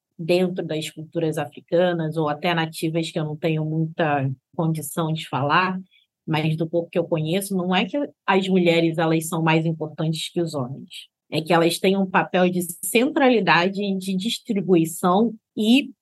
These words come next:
preservação do modo de vida e da cultura. E esse é um papel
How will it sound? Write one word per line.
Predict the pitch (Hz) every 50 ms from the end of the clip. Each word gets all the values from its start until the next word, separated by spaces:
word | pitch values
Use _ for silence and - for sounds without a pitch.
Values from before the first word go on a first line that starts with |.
| _ -
preservação | 214 220 233 240 233 - 214 220 208 185 175 170 - - - 220 214 220 247 262 254 -
do | 196 208 190 190
modo | 185 185 202 240 247 262
de | 240 - 214 196
vida | 170 156 196 226 220 214
e | 208
da | 190 180
cultura. | 185 185 180 165 165 _ - 147 139 131 127 131 _ _ _ -
E | - 180 175
esse | 208 247 - -
é | 294 262
um | 262
papel | 247 - 233 220 - - 190 170 185 196 220 226 220